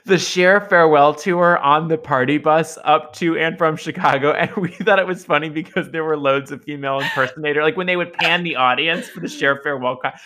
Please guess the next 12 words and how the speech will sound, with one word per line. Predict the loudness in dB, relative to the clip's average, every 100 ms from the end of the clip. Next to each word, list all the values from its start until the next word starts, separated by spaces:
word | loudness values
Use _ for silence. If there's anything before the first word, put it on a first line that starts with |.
| -6
concert | -2 -2 -2 -6
D | -4
V | -4 -4
D, | -2 -4 -6 _ _ _ _ _ _ _ -16 2
there | 4
were, | 6
like, | 4
<laughs> |
female | 0 2 2 4 2 4
impersonators, | 0 0 -4 -2 -2 -6 -8 -6 -4 -6 -8 -10 _
drag | -10 -6 -6 -8
queens. | -16